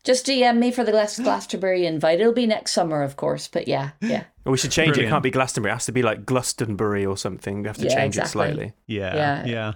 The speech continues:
Speaker 1: Spot
Speaker 3: Okay, well,
Speaker 1: on.
Speaker 3: we'll put a link to the, to those different sites in the show notes. But guys, thank you very much for being here. Thanks both of you for your time,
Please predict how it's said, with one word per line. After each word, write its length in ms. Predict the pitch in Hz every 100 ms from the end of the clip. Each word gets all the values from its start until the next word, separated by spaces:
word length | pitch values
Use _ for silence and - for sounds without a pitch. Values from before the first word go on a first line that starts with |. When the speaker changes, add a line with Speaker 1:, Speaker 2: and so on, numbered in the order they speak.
| _ _ - - -
Speaker 1:
Spot 80 | -
Speaker 3:
Okay, 200 | 165 165
well, 180 | 147 165
Speaker 1:
on. 100 | 160
Speaker 3:
we'll 140 | 160
put 160 | 165 190
a 60 | 170
link 260 | 170 147
to 100 | -
the, 220 | 147 143
to 180 | 143 143
those 220 | 139 131
different 240 | 135 135 117
sites 260 | 120 -
in 60 | 127
the 80 | 117
show 180 | 135 110
notes. 240 | 104 127
But 160 | - 143
guys, 240 | 151 135
thank 240 | 175 175
you 60 | 156
very 240 | 160 170
much 240 | 160 139 -
for 60 |
being 200 | 131 143
here. 140 | 120 110
Thanks 320 | - 143 -
both 260 | - 156 147
of 80 |
you 100 | 113
for 120 | 104 113
your 100 | 110
time, 400 | 135 110 117